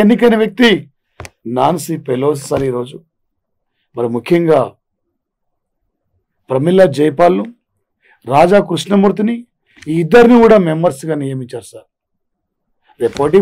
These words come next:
పరీక్షలు అడగబోతున్న బిట్ సార్. కోవిడ్ కమిటీలో కోవిడ్ వ్యాధి నిర్మూలన కోసం లేదా కోవిడ్ వైరస్ నిర్మూలన కోసం కమిటీలో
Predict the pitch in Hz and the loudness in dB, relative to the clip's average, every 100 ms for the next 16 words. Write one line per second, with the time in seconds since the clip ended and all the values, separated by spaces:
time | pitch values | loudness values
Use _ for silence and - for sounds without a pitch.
0 | 180 190 202 185 190 196 208 202 185 - | 2 0 2 2 2 0 -2 -2 -4 -6
1 | 226 160 135 _ _ _ _ _ _ _ | -10 -10 -14 _ _ _ _ _ _ _
2 | _ _ _ _ _ _ _ _ _ - | _ _ _ _ _ _ _ _ _ -4
3 | 185 220 233 233 - 214 214 233 226 170 | 4 6 6 4 4 2 4 4 6 4
4 | - _ _ _ _ _ 170 214 233 233 | 0 _ _ _ _ _ 2 4 6 6
5 | 226 226 214 208 220 226 226 220 175 214 | 6 6 6 4 4 4 4 2 2 2
6 | 170 - _ _ _ _ _ _ _ _ | 0 -6 _ _ _ _ _ _ _ _
7 | 160 190 226 196 208 233 240 220 220 240 | -2 2 2 4 4 4 4 4 6 6
8 | 240 190 208 214 233 233 202 214 - 196 | 2 0 2 2 2 2 0 -4 -2 -2
9 | 208 226 214 | 2 4 4